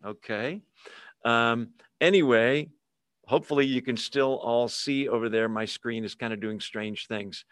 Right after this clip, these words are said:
Um, let me get rid of that. Anyway,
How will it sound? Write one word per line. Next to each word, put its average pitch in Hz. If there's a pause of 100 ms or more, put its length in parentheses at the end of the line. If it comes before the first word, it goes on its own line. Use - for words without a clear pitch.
(380)
Um, 113 (180)
let 107
me 104
get 101
rid 104
of 104 (420)
that. 139 (760)
Anyway, 127